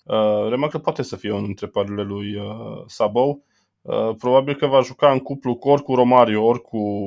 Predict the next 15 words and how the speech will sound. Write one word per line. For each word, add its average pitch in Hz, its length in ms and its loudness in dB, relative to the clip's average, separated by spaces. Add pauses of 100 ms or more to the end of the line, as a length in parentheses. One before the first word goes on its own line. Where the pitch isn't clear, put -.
(200)
Ovidiu 117 300 -4
Bic. 120 340 -10 (160)
Povesteai 135 600 4
mai 131 180 2
devreme 127 360 0
despre 113 760 -2
conturarea 123 420 4
unui 113 160 0
prim 123 280 -2
unsprezece, 131 380 -2
putem 123 200 -4
să 104 140 -4
facem 101 340 0
exercițiul 104 480 -6
acesta. - 440 -2